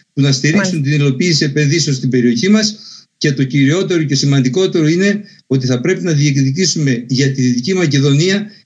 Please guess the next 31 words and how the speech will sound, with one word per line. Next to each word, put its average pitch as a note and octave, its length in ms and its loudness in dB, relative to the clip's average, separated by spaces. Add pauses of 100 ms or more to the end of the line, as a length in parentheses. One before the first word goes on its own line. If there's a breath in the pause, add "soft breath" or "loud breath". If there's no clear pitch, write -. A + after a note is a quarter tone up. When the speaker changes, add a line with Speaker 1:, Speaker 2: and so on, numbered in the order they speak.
Speaker 1:
ένα E3+ 320 0
νέο D#3 460 0
τρόπο F3 760 -2
υποστήριξης, D3+ 1000 -2
έτσι D#3 280 0
ώστε D#3+ 440 -2 (240 loud breath)
να C3+ 420 2
ενταχθούμε D3 600 0
και C#3+ 160 0
εμείς D3+ 560 -2
σε - 180 -2
περιοχές C#3+ 640 -2
όπου D3+ 520 0
ο C#3 100 2
επενδυτής C#3 920 -2
θα C3 220 -2
θέλει F#3 300 -2
να E3 100 -4
εγκατασταθεί, C#3+ 920 -2
γιατί C3+ 300 0
θα D#3+ 120 -2
είναι F3+ 180 2
σίγουρος D3 640 -2
ότι C3 180 -2
η C3 60 0
τοπική C3+ 400 -2
αυτοδιοίκηση D#3 640 -4
πρώτου F3 300 -2
ή E3 80 0
δευτέρου D#3+ 420 0
βαθμού F#3 480 2